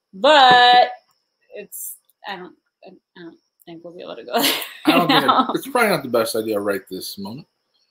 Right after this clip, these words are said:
Speaker 1: I mean, it
Speaker 2: Mm.
Speaker 1: might be interesting, but not in the best
Speaker 2: Nope, she
Speaker 1: ways.
Speaker 2: got it today.
Speaker 1: Oh, did she? Oh, really? That was so quick. That was, like, within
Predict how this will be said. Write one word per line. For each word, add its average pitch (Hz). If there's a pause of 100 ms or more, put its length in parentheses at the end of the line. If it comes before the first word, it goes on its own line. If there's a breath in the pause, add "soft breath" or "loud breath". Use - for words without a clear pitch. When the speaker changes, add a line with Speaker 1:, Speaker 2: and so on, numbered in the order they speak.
(640 loud breath)
Speaker 1:
I 254
mean, 277
it 269
Speaker 2:
Mm. 220
Speaker 1:
might 285
be -
interesting, 302
but 214
not 214
in 190
the 180
best 180
Speaker 2:
Nope, 151
she 151
Speaker 1:
ways. 104
Speaker 2:
got 117
it -
today. 117 (840)
Speaker 1:
Oh, 233
did 208
she? 285 (480 soft breath)
Oh, 269
really? 254
That 294
was 508
so 302
quick. 440
That 320
was, 320
like, 254
within 233